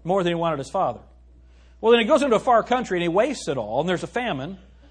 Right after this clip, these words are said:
and all of a sudden he's living with the pigs and eating what the pigs eat. Nasty, right? How many of you know what pigs eat? Anybody want to eat that? That's what he was eating. That's what he was eating.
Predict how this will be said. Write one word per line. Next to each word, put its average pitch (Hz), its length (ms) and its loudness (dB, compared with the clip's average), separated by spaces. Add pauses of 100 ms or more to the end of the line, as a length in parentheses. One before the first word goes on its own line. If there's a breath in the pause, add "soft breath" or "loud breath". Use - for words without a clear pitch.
(160)
and 170 100 -2
all 233 60 6
of 240 80 2
a 202 60 -2
sudden 220 240 -2
he's 170 280 -6
living 196 540 2
with 185 240 -2
the 135 80 -14
pigs 147 580 -8 (300)
and 160 160 -8
eating 214 360 -2
what 190 200 0
the 135 80 -8
pigs 156 420 -4
eat. 185 400 -6 (2250)
Nasty, - 460 -4 (160)
right? 147 240 -2 (720)
How 190 60 -4
many 185 80 -2
of 156 40 -2
you 160 60 0
know 156 100 -2
what 131 100 -2
pigs 131 280 -8
eat? 101 160 -14 (960)
Anybody 135 200 -4
want 139 180 -4
to 143 60 -6
eat 170 120 -10
that? - 380 -6 (920)
That's 160 160 -4
what 165 80 -4
he 143 40 -4
was 135 120 -6
eating. 151 240 -8 (640)
That's 151 180 -8
what 147 60 -6
he 135 60 -6
was 127 120 -8
eating. 113 240 -10